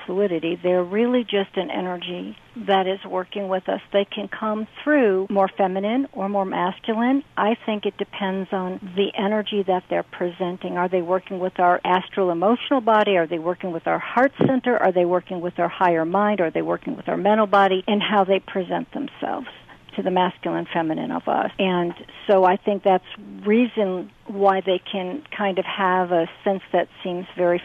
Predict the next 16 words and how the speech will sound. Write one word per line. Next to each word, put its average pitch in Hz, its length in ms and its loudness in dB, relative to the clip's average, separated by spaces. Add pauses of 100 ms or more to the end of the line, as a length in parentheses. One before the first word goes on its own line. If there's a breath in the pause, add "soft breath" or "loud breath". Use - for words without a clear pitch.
feminine, 196 420 2
at 175 180 -2
the 180 140 -8
same 180 180 -4
time 175 300 -6
bringing 170 360 -2 (100)
through 170 160 -2 (100)
some 180 100 -4
kind 170 220 -6
of 175 80 -10
a 170 60 -2
masculine, 175 720 -4
uh, 170 240 4 (320)
resemblance 180 720 -2
on - 240 -6
somebody. 190 440 -2